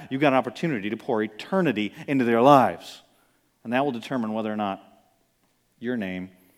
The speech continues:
fulfilled God's purposes in their generation. And it will decide whether or not you have an eternal legacy. Let's pray. Father, thank you that while this life is a vapor, you've given us this life.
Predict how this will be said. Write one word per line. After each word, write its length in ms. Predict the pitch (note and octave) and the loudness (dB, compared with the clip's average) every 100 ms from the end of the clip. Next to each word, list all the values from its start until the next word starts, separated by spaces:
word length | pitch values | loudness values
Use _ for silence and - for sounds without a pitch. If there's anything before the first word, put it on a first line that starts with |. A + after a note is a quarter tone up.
| _ | _
fulfilled 320 | - - G#2+ F#2+ | -20 -12 -12 -10
God's 200 | F2+ - | -12 -12
purposes 680 | C3 C3 B2+ C#3 C3 B2 - | -14 -14 -16 -14 -16 -16 -18
in 100 | F#2+ | -16
their 120 | F2 | -14
generation. 540 | F2 E2 D2+ C#2 - D2 _ _ _ _ _ _ _ | -14 -14 -14 -16 -20 -20 _ _ _ _ _ _ _
And 180 | B2 B2+ | -6 -6
it 60 | G2+ | -6
will 100 | F#2+ | -10
decide 300 | F2+ F#2+ F#2 | -14 -14 -12
whether 120 | F#2 | -14
or 40 | |
not 160 | F2+ - | -14 -18
you 60 | G2+ | -20
have 120 | F2 | -18
an 80 | E2+ | -20
eternal 540 | - - A2+ E2+ E2 _ _ - | -20 -16 -14 -14 -16 _ _ -14
legacy. 460 | F2+ - - - _ _ _ _ _ _ _ _ _ | -14 -14 -20 -20 _ _ _ _ _ _ _ _ _
Let's 100 | - | -20
pray. 180 | - D#2+ - _ _ _ _ _ _ _ _ | -18 -18 -20 _ _ _ _ _ _ _ _
Father, 320 | A2 G#2 F#2+ - - - - | -2 0 -2 -12 -20 -20 -4
thank 300 | C#3 C3+ - | 0 0 0
you 180 | F2+ F2 _ _ _ _ _ _ _ _ _ _ _ _ - | -10 -12 _ _ _ _ _ _ _ _ _ _ _ _ -6
that 120 | A#2 | 0
while 200 | B2+ C#3+ | 4 6
this 180 | C#3 C3+ | 6 2
life 300 | B2+ C#3 C#3+ | 4 4 2
is 100 | A#2 | -2
a 80 | G#2+ | -2
vapor, 520 | G#2 C3 C#3+ D3+ D3+ | 0 0 2 0 0
you've 260 | A#2+ C#3 A2 | -2 -4 0
given 240 | C3 B2 | 0 0
us 120 | G#2+ | -4
this 200 | G#2+ - | -8 -4
life. 480 | G#2 F2+ D2+ - | -2 -2 -4 -16